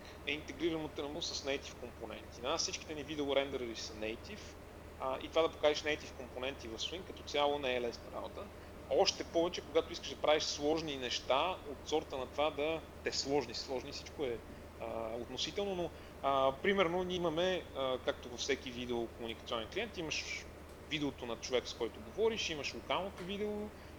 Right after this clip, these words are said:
а, и в нашия случай искахме да покажем едно хиксче върху локалното видео, че не мога да си го махаш. Тия трите компонента,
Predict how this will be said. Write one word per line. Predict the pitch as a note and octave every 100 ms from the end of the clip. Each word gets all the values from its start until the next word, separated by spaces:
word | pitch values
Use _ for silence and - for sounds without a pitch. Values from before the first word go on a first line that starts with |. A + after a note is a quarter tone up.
| -
а, | C#3+ C#3+ C#3+ C#3 C#3 C#3
и | E3+
в | -
нашия | E3 D3
случай | F3+ D3+
искахме | B2 - D#3
да |
покажем | C3 D#3 D#3 C#3+
едно | C#3
хиксче | D3 - D#3 - C3+
върху | B2+ -
локалното | A#2+ - C3 B2 A#2
видео, | C#3 F#3+
че | -
не | C3+
мога | C3
да | C3
си | -
го | B2
махаш. | A#2+ - - - - - - - - - - - - - - - - -
Тия | G3+ B3
трите | - G#3+ G#3+ A3
компонента, | E3+ D3 C3+ B2 A2+ - C3